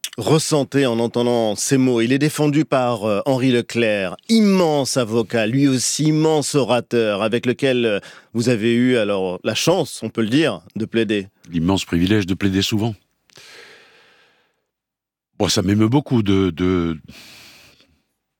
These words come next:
Speaker 2: de réentendre la voix de Robert Badinter. Les mots ont un sens, sauf pour ceux qui les utilisent. J-, j'ai envie de dire, à bon entendeur, euh, salut. Euh,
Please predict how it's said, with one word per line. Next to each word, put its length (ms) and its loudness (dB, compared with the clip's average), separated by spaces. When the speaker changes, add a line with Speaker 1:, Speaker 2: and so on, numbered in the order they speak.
Speaker 2:
de 120 -4
réentendre 600 0
la 80 2
voix 180 0
de 180 0
Robert 320 -2
Badinter. 580 -4
Les 180 2
mots 320 2
ont 200 -2
un 80 2
sens, 300 -2
sauf 600 -6
pour 160 -6
ceux 180 0
qui 160 -8
les 220 -4
utilisent. 540 -6
J-, 180 -16
j'ai 240 -2
envie 200 -2
de 60 -12
dire, 440 -2
à 80 -2
bon 300 2
entendeur, 720 -2
euh, 260 -2
salut. 720 -2
Euh, 240 -2